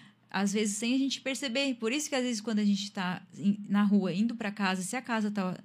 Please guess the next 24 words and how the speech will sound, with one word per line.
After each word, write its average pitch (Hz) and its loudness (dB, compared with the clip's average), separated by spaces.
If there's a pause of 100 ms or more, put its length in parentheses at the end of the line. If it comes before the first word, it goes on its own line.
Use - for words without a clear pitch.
bagunçada, 180 0
vamos 170 -2
se 170 -8
dizer, 196 -2 (560)
você 208 0
já 220 0
começa 220 0
a 214 -10
pensar, 208 -2
"Ai, 185 0
chegar 190 -6
em 196 2
casa 202 0
tem 196 0
que - -8
fazer 202 -2
isso, 180 -6
tem 196 -6
que 180 -10
fazer 190 -6
aquilo. 196 -6
Ah, 214 -2
meu 190 -4
Deus." 190 -2